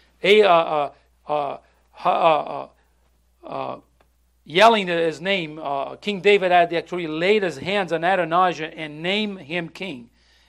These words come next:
After all, Adoni-, Adonijah's brother were at the fe-, brothers were at the feast, which suggests that they made, they made no claim to the throne. So the, some people probably assumed that, that, uh, David lay his hands on him and proclaim him king.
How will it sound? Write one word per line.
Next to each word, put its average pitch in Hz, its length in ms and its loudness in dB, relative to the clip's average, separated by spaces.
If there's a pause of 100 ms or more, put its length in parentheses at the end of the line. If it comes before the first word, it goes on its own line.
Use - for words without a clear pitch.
After 190 280 2
all, 208 100 4
Adoni-, 185 460 2
Adonijah's 175 600 -2
brother 175 420 0 (420)
were 180 280 2
at 165 260 2
the 165 100 -6
fe-, - 320 -6
brothers 170 480 0
were 175 120 0
at 180 100 0
the 165 80 -4
feast, 208 400 -8
which 165 160 -10
suggests 175 400 -6
that 165 180 -6 (220)
they 175 140 -2
made, 190 320 0 (280)
they 175 140 -2
made 190 180 0
no 196 140 -2
claim 190 300 -4
to 175 100 -8
the 170 100 -6
throne. 170 380 -2
So 175 260 -2
the, 170 220 -6 (140)
some 214 240 0
people 196 180 -2
probably 196 300 4
assumed 185 480 -4
that, 185 240 -2 (300)
that, 175 360 0 (180)
uh, 156 180 2
David 208 360 4
lay 196 160 4
his 185 140 4
hands 202 260 -2
on 175 140 2
him 175 240 -2
and 165 120 -6
proclaim 180 380 -4
him 160 80 -8
king. 190 360 -10